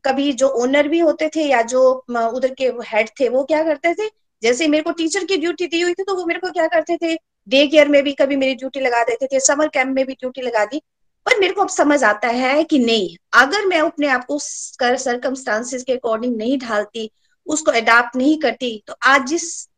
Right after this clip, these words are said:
जिस, जिस चीज में मैंने वर्क करा, बेस्ट दिया,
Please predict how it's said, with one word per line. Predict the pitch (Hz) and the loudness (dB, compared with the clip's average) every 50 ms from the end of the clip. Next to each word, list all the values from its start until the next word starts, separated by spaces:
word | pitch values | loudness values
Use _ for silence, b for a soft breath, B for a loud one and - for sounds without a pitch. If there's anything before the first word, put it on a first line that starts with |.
| - 233 | -16 -14
जिस, | 214 202 294 440 523 523 - | -6 0 2 2 2 2 2
जिस | 370 466 440 - | 0 -2 -2 -2
चीज | - 359 330 320 294 | -4 -4 -2 -2 0
में | 311 294 | 0 0
मैंने | 277 269 262 | 0 0 -2
वर्क | 240 220 240 240 240 240 | -2 -2 0 -2 -2 0
करा, | - 240 214 220 214 226 - - _ _ _ _ - | 0 -2 0 2 0 0 -2 -6 _ _ _ _ -6
बेस्ट | 175 175 240 269 - - - - 262 | 0 4 4 4 4 2 -2 -10 -12
दिया, | 226 233 208 214 214 214 226 | -8 -4 0 0 0 0 -2